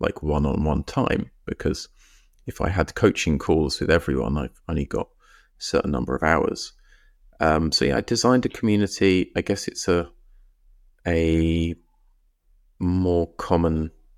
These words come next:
practice now in business is to get a larger number of people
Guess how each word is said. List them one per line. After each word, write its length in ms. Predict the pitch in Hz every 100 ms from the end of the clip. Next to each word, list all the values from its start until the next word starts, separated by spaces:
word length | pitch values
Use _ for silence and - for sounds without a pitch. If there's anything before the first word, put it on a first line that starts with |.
| _ _ - _ - - _ -
practice 500 | - - - 107 -
now 160 | -
in 100 | -
business 520 | - 82 - - - -
is 140 | -
to 440 | - - 80 - - - - - _ _ _ 233 -
get 240 | 80 - -
a 60 |
larger 520 | 78 80 82 78 73 - _ _ -
number 320 | 82 78 -
of 120 | -
people 480 | - 85 - - -